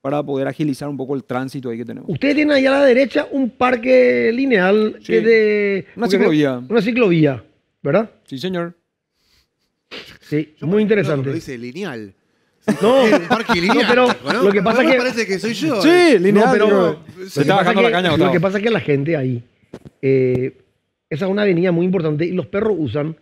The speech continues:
Speaker 2: a lo largo de la avenida. O sea, hacen caminata y en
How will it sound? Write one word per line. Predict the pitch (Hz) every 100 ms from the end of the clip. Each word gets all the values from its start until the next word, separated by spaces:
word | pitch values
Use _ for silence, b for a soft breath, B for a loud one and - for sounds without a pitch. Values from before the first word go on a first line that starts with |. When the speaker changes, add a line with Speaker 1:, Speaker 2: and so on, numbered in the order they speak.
| _ -
Speaker 2:
a |
lo | 175 151
largo | 165 226 233 240
de |
la | 240
avenida. | 240 170 147 143 147 - _ _ _ _ _ _ _ _ _
O |
sea, | 135 139 - _ _
hacen | 123 170 160
caminata | 185 170 151 190 277
y | 185
en | 165